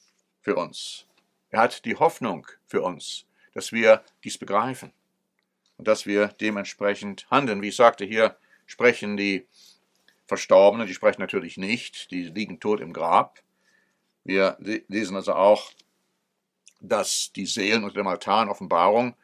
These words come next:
sprechen, die sprechen natürlich auch nichts, auch eine Vision.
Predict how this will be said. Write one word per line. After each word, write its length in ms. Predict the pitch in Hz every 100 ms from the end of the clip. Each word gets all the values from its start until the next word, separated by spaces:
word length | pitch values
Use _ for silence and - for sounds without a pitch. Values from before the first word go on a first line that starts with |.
| _
sprechen, 480 | - - 110 123 117
die 100 | 92
sprechen 340 | - 104 -
natürlich 320 | 90 92 90
auch 180 | 104 123
nichts, 160 | 113 92
auch 100 | 107
eine 160 | 117
Vision. 560 | 120 107 123 139 180